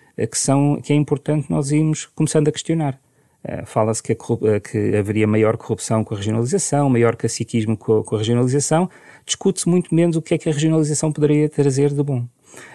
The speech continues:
Eh, e uma coisa que poderia trazer de bom era maior coerência estratégica do ponto de vista da articulação de políticas de âmbito regional, que acordassem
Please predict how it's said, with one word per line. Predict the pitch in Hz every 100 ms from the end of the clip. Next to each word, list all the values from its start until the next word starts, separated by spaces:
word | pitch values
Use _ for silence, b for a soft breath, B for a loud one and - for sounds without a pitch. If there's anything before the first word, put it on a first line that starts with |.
| B
Eh, | -
e | 143
uma | 170
coisa | 170 208 165
que | -
poderia | 143 139 131
trazer | 139 143 139
de | 127
bom | 139 156
era | - 143 151 143
maior | 139 139 147
coerência | - 139 139 131 135
estratégica | - 131 - 131 127 - - 135 - B
do | 123
ponto | 139 127
de |
vista | 135 -
da | 123
articulação | 120 131 - 123 135
de | 123
políticas | - 131 131 135 143 131
de | 123 131
âmbito | 131 131 127 -
regional, | 131 139 135 120 - -
que | 143 147 190 _ _ _ _ _
acordassem | 156 147 120 113 117 120 131